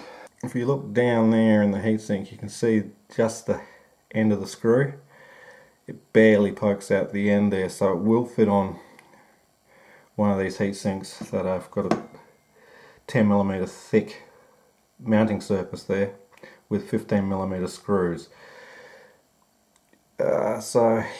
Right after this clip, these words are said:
yeah, but there's a lot of sloth and crap that came through, uh, as I was doing the screw up. You can't see it on camera, but I can see it. It's right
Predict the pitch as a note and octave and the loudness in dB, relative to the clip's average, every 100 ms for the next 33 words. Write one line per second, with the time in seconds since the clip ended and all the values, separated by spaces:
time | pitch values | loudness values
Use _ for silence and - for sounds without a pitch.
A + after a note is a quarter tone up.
0 | - A2+ G#2 G2+ - G#2+ A2 G#2+ A2+ G#2+ | -2 2 2 0 -6 -2 0 2 2 2
1 | G2+ - - - - - _ _ _ _ | 0 -6 -20 -20 -20 -20 _ _ _ _
2 | _ _ _ _ _ _ - - - G#2+ | _ _ _ _ _ _ -20 -20 -6 2
3 | G#2+ G#2+ G#2+ F#2+ F2+ - - A2 G2+ - | 4 4 -2 -12 -12 -12 -4 0 0 -2
4 | - - G#2+ G2+ - A2+ G2+ G2 G2 - | -10 -4 -2 -2 -2 2 4 4 2 -8
5 | - _ _ _ _ _ - - _ _ | -20 _ _ _ _ _ -20 -20 _ _
6 | _ _ _ _ _ - G#2+ G#2 G2 E2+ | _ _ _ _ _ -10 -4 -2 -2 -2
7 | G2+ G2 G2+ - - - - A#2 G#2 F#2+ | -2 -2 -2 -8 -20 -20 -4 2 2 0
8 | - A2+ G#2 F#2+ - - - - - - | -2 2 4 4 -2 -10 -20 -20 -20 -20
9 | - B2 G2+ - - G#2+ F#2 F2 F2+ - | -8 -4 -2 -4 -2 2 2 0 -4 -4
10 | G2 F#2 F2+ F#2 F#2 F#2 G#2 - F#2+ F#2 | -4 -2 -4 -2 -4 -4 -10 -12 -8 -8
11 | - - - _ _ _ _ _ - - | -10 -14 -20 _ _ _ _ _ -20 -20
12 | - - _ _ _ _ _ - - F2 | -20 -20 _ _ _ _ _ -20 -14 -6
13 | G2+ | -4